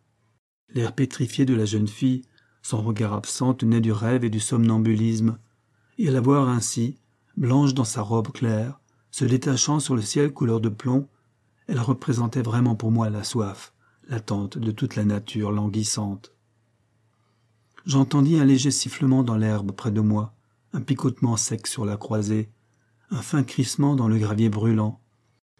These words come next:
Tout à coup ce bruit, ce murmure fut partout. Je sentis, je compris que c'était de lourdes gouttes d'eau qui tombaient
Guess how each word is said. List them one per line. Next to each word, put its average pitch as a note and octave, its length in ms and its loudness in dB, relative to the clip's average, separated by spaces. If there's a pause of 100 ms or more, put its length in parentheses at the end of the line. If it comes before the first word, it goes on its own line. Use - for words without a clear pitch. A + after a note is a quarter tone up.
(100)
Tout B2+ 180 -10
à A#2+ 80 0
coup D3+ 160 -4
ce C#3+ 140 -2
bruit, A#2 460 2 (360)
ce - 160 -4
murmure B2+ 540 4
fut A2 160 -2
partout. A2 500 -6 (640)
Je - 140 -8
sentis, D3+ 520 0
je C#3+ 120 2
compris C#3+ 460 0
que C#3 120 -4
c'était D3+ 360 -2
de C#3 120 2
lourdes C#3+ 300 0
gouttes C3+ 280 0
d'eau C#3+ 200 2
qui B2 160 -10
tombaient G2+ 480 -2